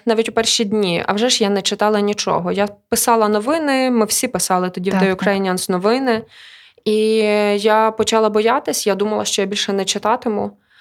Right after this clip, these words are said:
Speaker 1: А потім я згадала таку штуку, яку я часто повторюю, м, що коли, е, є великий стрес, корисно повертатися до тих текстів, які тобі вже знайомі.
Speaker 2: Мгм.
Speaker 1: І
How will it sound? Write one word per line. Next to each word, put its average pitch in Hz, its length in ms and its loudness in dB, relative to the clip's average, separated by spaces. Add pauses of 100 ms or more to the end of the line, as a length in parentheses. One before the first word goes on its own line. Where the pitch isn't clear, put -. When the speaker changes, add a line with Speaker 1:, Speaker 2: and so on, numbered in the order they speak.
(140)
Speaker 1:
А 190 260 0
потім 254 280 -2
я 285 120 -2
згадала 247 680 2
таку 233 240 -4
штуку, 294 400 -2
яку 208 200 0
я 202 80 0
часто 214 300 -2
повторюю, 214 880 0
м, 202 400 -2
що 202 720 0 (720)
коли, 247 580 0 (260)
е, 214 920 -2
є 220 120 2
великий 254 320 2
стрес, 277 440 -2
корисно 240 440 0
повертатися 214 720 -4
до 202 420 0 (220)
тих - 200 -2
текстів, 233 600 -2
які 208 220 -2
тобі 214 220 0
вже 208 200 2
знайомі. 196 640 0 (380)
Speaker 2:
Мгм. 247 340 4 (100)
Speaker 1:
І 226 80 4